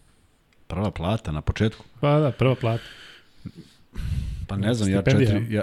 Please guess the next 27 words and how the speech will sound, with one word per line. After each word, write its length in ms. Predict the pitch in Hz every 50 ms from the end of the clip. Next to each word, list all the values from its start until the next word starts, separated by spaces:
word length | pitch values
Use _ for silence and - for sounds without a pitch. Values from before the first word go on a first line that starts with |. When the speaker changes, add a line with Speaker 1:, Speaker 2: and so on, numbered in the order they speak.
| - -
Speaker 1:
ja, 120 | 98 87
evo, 180 | 101 101 101 - -
ja 200 | 107 104 127 160
mi, 100 | 156 143 -
evo 120 | 117 113
ovako, 320 | 107 98 95 95 - - - - - - - - - -
pa 120 | - 95
vidi 240 | 101 120 127 117 110
ovako, 320 | 98 90 87 - - 98
ja 120 | 95 110 120
sam 140 | - 135
potpisao 440 | 117 - 101 - 135 135 - - 135
ugovor 180 | 135 135 139 135
u 40 | 123
kojem 240 | - 135 131 123
to 180 | - - 123 120
nije 200 | 110 107 98 87
bilo, 280 | 76 92 80 82 80 87
imao 160 | 90 95 98
je 60 | 87
četiri 280 | - 107 98 90 95 95
godine, 380 | 92 98 95 92 92 87 82 80
trajao, 540 | - 90 87 90 101 110 120 123 120 117 -
ako 280 | 104 95 92 - 101
nešto 300 | 95 98 101 90 - 98
bude, 240 | 85 87 95 90 92
bude, 240 | 85 90 98 98